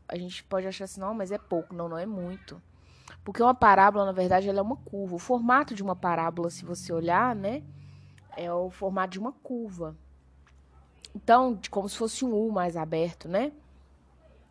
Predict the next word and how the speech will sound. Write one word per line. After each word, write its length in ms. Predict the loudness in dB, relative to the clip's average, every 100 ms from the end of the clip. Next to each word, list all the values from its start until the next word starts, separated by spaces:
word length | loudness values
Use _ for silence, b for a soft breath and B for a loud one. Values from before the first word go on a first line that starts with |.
| -20 b b b b b -8
E 1400 | -6 -4 -4 -4 -4 -6 -6 -8 -8 -10 -10 -12 -16 -20